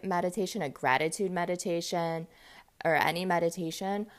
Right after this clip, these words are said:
I actually have recorded a few meditations. I have them, though. They're for, um, this private group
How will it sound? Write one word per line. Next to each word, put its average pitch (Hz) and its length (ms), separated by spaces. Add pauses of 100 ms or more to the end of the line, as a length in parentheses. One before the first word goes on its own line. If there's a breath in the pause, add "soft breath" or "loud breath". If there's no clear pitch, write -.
(180 loud breath)
I 277 120
actually 349 360
have 269 140
recorded 180 400
a 175 60
few 202 200
meditations. 160 720
I 185 140
have 240 380
them, 190 160
though. 160 120
They're 220 160
for, 165 460
um, 147 400 (120)
this 160 180
private 143 440
group 147 440